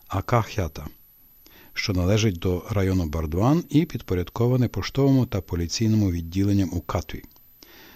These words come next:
Воно лежить при дорозі до Навадвіпи.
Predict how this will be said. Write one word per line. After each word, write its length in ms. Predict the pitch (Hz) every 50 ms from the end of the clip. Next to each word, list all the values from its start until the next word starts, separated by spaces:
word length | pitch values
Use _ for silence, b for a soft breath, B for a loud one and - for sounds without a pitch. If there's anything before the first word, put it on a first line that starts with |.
| B B B B -
Воно 140 | 85 85 85
лежить 420 | 85 87 82 123 143 147 - -
при 240 | - 98 95 95 90
дорозі 480 | 92 95 92 90 92 98 101 95 98
до 260 | 87 85 90 87 90 87
Навадвіпи. 540 | 87 90 87 90 87 80 87 80 - -